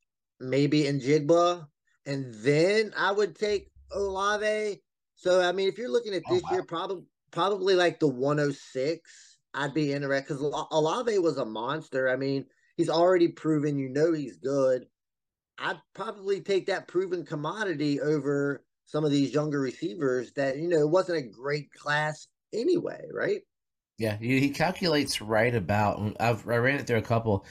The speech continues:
Speaker 2: He calculates right about the one oh two, and he's still more valuable than the one oh two. So
Speaker 1: Well, yeah, yeah, but I mean, if you look at it that way in terms of the one oh two, but if you look at it in terms of who you're drafting with the one oh two,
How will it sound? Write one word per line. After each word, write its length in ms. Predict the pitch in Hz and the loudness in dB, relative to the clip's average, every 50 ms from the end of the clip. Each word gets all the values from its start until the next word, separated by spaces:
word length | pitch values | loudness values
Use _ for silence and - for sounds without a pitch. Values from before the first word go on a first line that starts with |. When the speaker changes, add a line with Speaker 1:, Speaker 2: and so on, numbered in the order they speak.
| - - - - | -20 -20 -8 -4
Speaker 2:
He 100 | 151 147 | -4 -2
calculates 560 | - 151 143 143 147 160 143 127 - - - | 2 0 0 0 0 -4 -4 -4 -4 -6 -6
right 240 | 104 107 107 113 113 | 0 0 2 2 2
about 240 | 110 117 101 - | 0 0 -2 0
the 80 | - 110 | -2 -4
one 240 | 104 98 104 104 107 | -4 -4 -2 -2 -2
oh 120 | 107 104 | -2 -2
two, 440 | 101 - - 110 107 117 127 127 123 _ _ _ _ - _ _ _ | -2 -4 -4 -2 0 0 -2 -2 -6 _ _ _ _ -20 _ _ _
and 120 | - 110 110 | -6 -4 -2
he's 140 | 123 117 - | 2 2 2
still 280 | - - 135 131 127 | 2 4 4 4 4
more 180 | 127 120 113 110 | 4 4 2 2
valuable 480 | 101 107 104 104 107 107 104 107 107 | 2 2 2 4 4 2 2 0 0
than 120 | 98 98 101 | 0 0 0
the 100 | 101 98 | 0 0
one 180 | 95 95 92 | 0 0 0
oh 120 | 92 92 90 | 0 -2 -2
two. 340 | - - 101 95 90 85 95 - _ _ _ _ _ _ _ - - - - - _ _ | -2 -2 -2 -2 -2 -4 -8 -12 _ _ _ _ _ _ _ -20 -20 -20 -20 -20 _ _
So 340 | - 104 101 95 95 95 95 - _ _ _ _ _ _ | -2 0 2 2 2 0 0 -4 _ _ _ _ _ _
Speaker 1:
Well, 140 | 339 349 330 | 2 4 6
yeah, 180 | 339 302 294 285 | 6 6 6 4
yeah, 280 | 269 277 277 269 262 247 | 4 4 4 4 4 2
but 200 | - 202 262 269 | 4 4 4 4
I 80 | 269 262 | 4 4
mean, 180 | 262 262 262 262 | 2 0 -2 -2
if 120 | 269 - | -4 -4
you 120 | 254 269 277 | -4 -4 -2
look 160 | 302 294 294 | -4 -2 -2
at 140 | 285 277 240 | -2 0 0
it 140 | 214 - - | -2 -2 -2
that 220 | 202 190 202 185 180 | -4 -4 -2 -2 2
way 200 | 180 175 175 165 | 2 2 2 2
in 160 | 160 160 151 | -2 -6 -8
terms 400 | - 180 175 165 165 160 139 - | -8 -6 -4 -4 -4 -4 -6 -6
of 360 | - 156 156 156 147 135 120 | -4 0 0 0 0 0 0
the 100 | 143 143 139 | 0 0 0
one 280 | 139 156 156 151 147 | 2 0 0 0 0
oh 120 | 139 131 123 | -2 -2 -4
two, 480 | - - 185 180 156 135 120 117 - - _ _ _ _ _ | -4 -4 -2 0 2 2 0 -2 -4 -8 _ _ _ _ _
but 220 | 156 151 151 156 160 | -2 -2 0 0 -2
if 140 | 165 160 170 | -2 -2 -2
you 80 | 180 | -2
look 160 | 185 202 - 190 | -2 -2 -2 -2
at 120 | 180 170 | 0 0
it 100 | 160 151 | -2 -2
in 100 | 160 156 | -4 -10
terms 260 | 147 - 170 160 151 147 | -6 -6 -6 -4 -4 -6
of 140 | 139 - | -6 -6
who 80 | - 156 | -8 -8
you're 200 | 151 139 127 120 | -8 -8 -8 -10
drafting 640 | 110 95 104 120 131 135 151 175 - - 226 220 214 214 | -14 -10 -2 -2 0 2 2 0 -2 -2 -6 -6 0 0
with 160 | 226 220 220 | 0 2 2
the 100 | 208 214 | 0 -2
one 200 | 208 220 220 214 | -2 -2 -2 0
oh 120 | 220 220 214 | -2 -2 -2
two, 500 | 156 - 226 226 226 226 226 220 214 | -4 -4 -4 -2 0 -2 -2 -4 -6